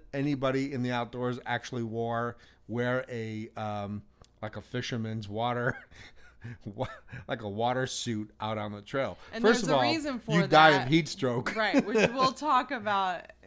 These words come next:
Speaker 2: in <laughs> the, the later half of this podcast. But <laughs> that's so
Speaker 1: That'd be
Speaker 2: true.
Speaker 1: really funny, though, if
Speaker 2: That'd be
Speaker 1: someone
Speaker 2: very uncomfortable.
Speaker 1: Oh, man, you,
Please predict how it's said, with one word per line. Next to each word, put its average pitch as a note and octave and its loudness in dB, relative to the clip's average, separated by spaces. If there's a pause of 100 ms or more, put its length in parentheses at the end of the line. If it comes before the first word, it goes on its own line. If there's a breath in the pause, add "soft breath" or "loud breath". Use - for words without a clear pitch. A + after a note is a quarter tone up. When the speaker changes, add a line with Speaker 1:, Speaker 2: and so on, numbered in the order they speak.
(160)
Speaker 2:
in B3+ -4
<laughs> - -20
the, A#3+ -6
the A3 -2
later G3 -6 (440 loud breath)
half G3+ 0
of F#3 -10
this F3+ -8
podcast. F#3 -6
But A3+ -10
<laughs> C4 -4
that's - -8
so - -10
Speaker 1:
That'd D#3 0
be D3 0
Speaker 2:
true. A#2 -4
Speaker 1:
really B2+ 0
funny, A#2 -6
though, G2+ -8
if G3+ -12
Speaker 2:
That'd - -4
be D#4 0
Speaker 1:
someone A3 -4
Speaker 2:
very A3+ -4
uncomfortable. D#3+ -14
Speaker 1:
Oh, A#2 -6
man, A2 -6
you, A#2 -4